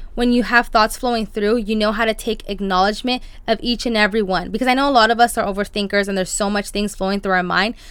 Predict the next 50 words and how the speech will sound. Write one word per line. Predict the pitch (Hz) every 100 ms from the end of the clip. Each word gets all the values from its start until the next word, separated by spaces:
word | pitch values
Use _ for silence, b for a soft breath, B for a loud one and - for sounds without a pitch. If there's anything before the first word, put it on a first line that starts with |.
| B
So | -
we | 302
need | 392
to | 381
learn | 247 254
how | 254 254
to |
kinda | 240 - 247 240
ease | - 226 202
that | 214 202
down. | - 180 196 262 B B B
And | 233
don't | 285
get | 320
me | 277
wrong, | 226 196
there's | 202
gonna | 240
be | 247 233
days | 208 202 208
that, | 202 196 -
um, | 190 175 - - - - -
this | 202 196 233
doesn't | - 196 196 226 - -
happen, | 196 202 262
like, | 233 185 220
you | 208
can't | 220 185
control | 214 214
your | 196
thoughts | 180 180 185
like | 226 233
that, | 254 262 B B B
and | 226
it's | 226
completely | 240 220 208
okay. | 208 214 220
Like | 208
I | 202
said, | - 196
these | 196
are | 202
practices | - - 185 - 240 247
that | 214
you | 208 190
got, | 190
you | 196
kinda | 220 202
learn | 190 185
how, | 196 190